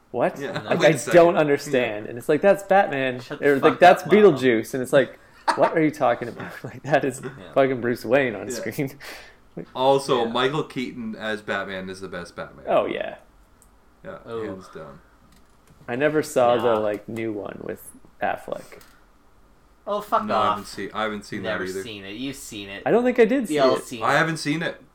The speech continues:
Speaker 2: I
Speaker 1: I
Speaker 2: haven't
Speaker 1: never
Speaker 2: seen
Speaker 1: saw
Speaker 2: it.
Speaker 3: Christian
Speaker 1: Yeah.
Speaker 3: Bale. Christian Bale
Speaker 1: Christian
Speaker 3: was
Speaker 1: Bale's
Speaker 2: Yo, Christian
Speaker 1: great.
Speaker 3: I mean,
Speaker 2: Bale
Speaker 3: but,
Speaker 2: was a killer
Speaker 3: so, like,
Speaker 2: Batman, but
Speaker 3: okay, if you haven't seen, you haven't seen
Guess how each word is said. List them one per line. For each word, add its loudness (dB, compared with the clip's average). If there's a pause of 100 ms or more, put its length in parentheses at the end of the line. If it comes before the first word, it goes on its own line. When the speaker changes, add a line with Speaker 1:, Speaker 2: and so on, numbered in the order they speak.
(100)
Speaker 2:
I -8
Speaker 1:
I -2
Speaker 2:
haven't -2
Speaker 1:
never 0
Speaker 2:
seen -6
Speaker 1:
saw 0
Speaker 2:
it. 4
Speaker 3:
Christian 2
Speaker 1:
Yeah. -4 (100)
Speaker 3:
Bale. -2 (120)
Christian -6
Bale -2
Speaker 1:
Christian 6
Speaker 3:
was -2
Speaker 1:
Bale's 6
Speaker 2:
Yo, -4
Christian 4
Speaker 1:
great. 0
Speaker 3:
I 0
mean, -2
Speaker 2:
Bale 4
Speaker 3:
but, 4
Speaker 2:
was 4
a 0
killer -2
Speaker 3:
so, 6
like, 2 (120)
Speaker 2:
Batman, -4
but -2 (100)
Speaker 3:
okay, -2
if -10
you -6
haven't -4
seen, -12 (300)
you -4
haven't -4
seen -14